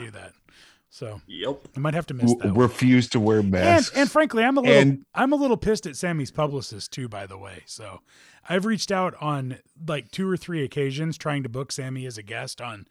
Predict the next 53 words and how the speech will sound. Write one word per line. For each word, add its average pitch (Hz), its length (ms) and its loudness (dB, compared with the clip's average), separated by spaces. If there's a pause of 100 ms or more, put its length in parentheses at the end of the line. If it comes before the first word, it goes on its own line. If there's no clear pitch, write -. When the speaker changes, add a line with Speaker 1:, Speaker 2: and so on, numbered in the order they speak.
(320)
Speaker 1:
the 123 220 -8
T 139 240 -8
V 131 140 -6
station 139 500 -6
that 131 100 -6
I, 113 200 -8
uh, 95 200 -12
work 123 300 -8
at, 147 240 -6
but 139 80 -8
which 120 240 -12
was 113 140 -12
actually 143 320 6
Speaker 3:
Oh. 127 60 -6
Speaker 1:
just 127 180 -10
gonna 131 160 -8
be 127 180 -10
for 113 320 -14 (300)
me 139 100 -2
to 135 80 -4
record 127 400 -4
an 123 100 -8
interview 123 380 -8
that 120 140 -12
we 120 80 -8
could 113 160 -12
use 131 180 -6
on 156 80 -2
the 135 80 -6
podcast. - 720 -6 (220)
<laughs> - 420 6 (720)
I'm 262 260 10
not 262 180 8
gonna 208 200 6
lie. 190 300 4 (320)
And, 220 340 2
uh, 180 260 2 (120)
and, 180 400 2
um, 160 240 0 (260)
uh, 190 160 2
they 208 160 2
have 247 180 4
yet 202 220 4
to 185 140 -2
return 185 400 -2
my 143 160 -2
emails, 113 560 -4
and 120 100 -12
it's 127 140 -16
pissing 165 320 -6
me 117 120 -14
off. 104 320 -12
So, 104 320 -18